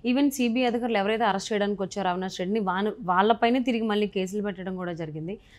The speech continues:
So ఆ ఘనత అయితే వైఎస్ బ్రదర్స్కే, ఆ, సాధ్యమవుతుందని కూడా చాలా కామెంట్స్ ఉన్నాయి.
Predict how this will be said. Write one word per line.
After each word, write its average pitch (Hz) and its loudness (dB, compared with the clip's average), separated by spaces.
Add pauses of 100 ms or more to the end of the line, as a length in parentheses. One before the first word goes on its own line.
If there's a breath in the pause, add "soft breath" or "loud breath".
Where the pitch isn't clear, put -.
(140)
So 240 4
ఆ 220 8
ఘనత 240 2
అయితే 262 2 (380 soft breath)
వైఎస్ 202 4
బ్రదర్స్కే, 214 4 (220)
ఆ, 185 0
సాధ్యమవుతుందని 202 0
కూడా 220 0
చాలా 196 2
కామెంట్స్ 180 -4
ఉన్నాయి. 147 -8